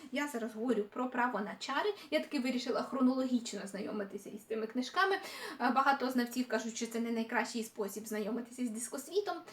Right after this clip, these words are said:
але якийсь внутрішній перфекціоніст мені нашіптував, що саме так і треба вчиняти. Власне, «Право на чари» — це перша книга,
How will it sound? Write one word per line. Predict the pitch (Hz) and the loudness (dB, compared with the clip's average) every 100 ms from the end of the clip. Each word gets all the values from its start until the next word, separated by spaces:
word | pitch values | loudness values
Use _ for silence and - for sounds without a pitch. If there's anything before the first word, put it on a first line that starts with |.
| - - - - - _ _ - | -18 -20 -20 -20 -20 _ _ 2
але | - 285 262 247 196 | 6 6 4 4 4
якийсь | 233 240 233 | 4 2 0
внутрішній | 220 233 - - 202 202 - _ _ | 0 0 -4 -2 -2 -2 -10 _ _
перфекціоніст | 226 240 208 202 - 208 214 233 233 226 | -8 0 0 0 0 0 0 -2 -4 -4
мені | 214 220 | 0 0
нашіптував, | 196 - 233 - 196 185 | -2 -4 -8 -6 -8 -8
що | 208 | -8
саме | 220 208 190 | -8 -6 -6
так | 190 196 | -6 -6
і | 196 | -6
треба | - 220 | -2 -2
вчиняти. | 233 - 254 302 370 330 285 - - - _ _ _ _ 302 | -2 0 2 2 0 0 -4 -8 -20 -20 _ _ _ _ -6
Власне, | 302 269 247 | -2 0 0
«Право | 254 262 262 | 4 4 6
на | 247 | 2
чари» — | 254 285 294 269 | 4 4 4 0
це | - 254 262 | -4 -2 2
перша | 269 - 240 | 0 0 -4
книга, | 233 254 262 240 233 | 0 2 4 2 2